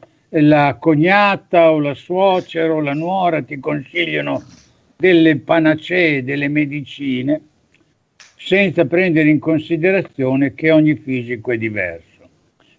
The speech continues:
Però ci sono delle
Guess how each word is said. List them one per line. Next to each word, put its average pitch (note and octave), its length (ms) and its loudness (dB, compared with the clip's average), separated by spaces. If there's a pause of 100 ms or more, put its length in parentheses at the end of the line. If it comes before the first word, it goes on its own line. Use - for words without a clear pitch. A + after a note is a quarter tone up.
Però E3+ 420 4 (460)
ci - 220 -10
sono A#2+ 560 0
delle B2+ 640 0